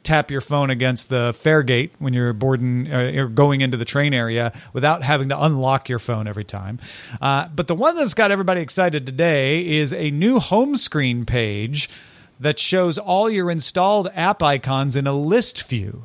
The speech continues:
Uh, Android users will call this the app drawer. It's very similar to that, the way it sounds. Uh, and you'd be able to sort that list by unread notifications. So any app that has an unread notification could be at the top.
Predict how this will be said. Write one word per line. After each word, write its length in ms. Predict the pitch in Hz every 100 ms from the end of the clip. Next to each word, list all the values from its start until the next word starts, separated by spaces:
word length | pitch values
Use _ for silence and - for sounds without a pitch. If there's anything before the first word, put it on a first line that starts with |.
| -
Uh, 400 | - 120 113 113 -
Android 500 | 170 214 185 165 139
users 440 | 139 131 147 131
will 320 | 120 135 135
call 300 | 135 139 139
this 340 | 131 139 135 -
the 300 | 131 143 170
app 340 | 202 226 -
drawer. 460 | 127 127 107 104 110
It's 220 | 131 123
very 420 | 127 120 170 190
similar 460 | 185 214 202 147 123
to 60 | 113
that, 300 | 117 110 -
the 80 |
way 160 | 127 123
it 100 | 120
sounds. 500 | - 147 107 104 135 - - - -
Uh, 260 | - 131 131
and 100 | 151
you'd 120 | 165
be 120 | 147
able 140 | 156 147
to 80 | 143
sort 480 | - 202 208 -
that 200 | 165 147
list 520 | 151 156 175 - - - - _ -
by 480 | 123 139 143 139 139
unread 320 | 156 156 147
notifications. 640 | 135 131 120 123 120 170 196
So 240 | - 120
any 280 | 113 120 131
app 180 | 127 127
that 100 | 127
has 160 | 123 127
an 80 |
unread 300 | 127 123 127
notification 520 | 120 117 117 127 120 127
could 120 | 127
be 80 | 131
at 100 | 123
the 80 |
top. 400 | 120 131 131 -